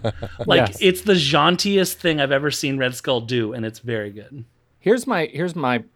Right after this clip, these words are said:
Speaker 3: central problem with, with all of this,
Speaker 2: Okay.
Speaker 3: because we're doing a podcast about it. My central problem
Speaker 2: <laughs>
Speaker 3: is he is running across the mountain interior tarmac,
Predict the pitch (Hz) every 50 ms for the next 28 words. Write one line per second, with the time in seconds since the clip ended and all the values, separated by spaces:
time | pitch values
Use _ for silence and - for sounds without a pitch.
0 | _ - - - 151 139 120 - 135 110 - 131 107 98 95 98 95 90 90 92
1 | 98 95 _ _ - 113 98 95 101 85 90 87 90 98 - - - - - _
2 | _ _ _ _ - 190 120 - 151 127 - 135 123 110 - - _ _ _ _
3 | _ _ _ - 131 120 110 110 107 95 95 95 - 107 - - - - - -
4 | - - - - - _ _ _ _ _ _ _ _ - - - - - - -
5 | 147 175 214 233 - 226 208 165 165 143 135 127 110 104 101 98 98 90 90 95
6 | - - - - _ _ _ _ _ _ - - - 202 208 214 214 214 208 -
7 | _ - - 151 139 127 110 - - 139 135 143 165 180 196 220 226 214 - -
8 | 185 160 160 143 - - - _ _ - 160 147 139 135 131 127 123 _ _ _
9 | _ _ _ _ _ _ - - _ - 190 160 151 147 147 147 156 - - 156
10 | 143 143 139 131 123 - 147 135 131 131 127 120 - 135 113 98 98 90 104 -
11 | -